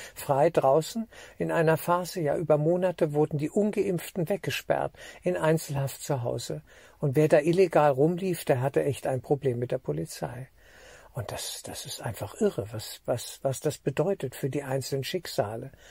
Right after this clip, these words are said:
und Menschen. Aber jetzt haben wir auch die Geimpften, sie sind genauso geschädigt, ja,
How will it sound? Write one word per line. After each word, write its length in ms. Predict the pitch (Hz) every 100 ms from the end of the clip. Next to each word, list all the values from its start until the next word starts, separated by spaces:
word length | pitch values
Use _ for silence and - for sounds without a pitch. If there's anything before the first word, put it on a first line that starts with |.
| - -
und 160 | 151 139
Menschen. 560 | 160 160 - 143 147 - _ _ - - - -
Aber 180 | 123
jetzt 240 | 147 151 -
haben 180 | 156 151
wir 120 | 139
auch 120 | 127
die 160 | - 135
Geimpften, 600 | 151 233 269 - - 120
sie 140 | 131
sind 180 | 127 131
genauso 420 | 135 175 226 -
geschädigt, 800 | 131 120 - 160 131 131 - -
ja, 200 | 147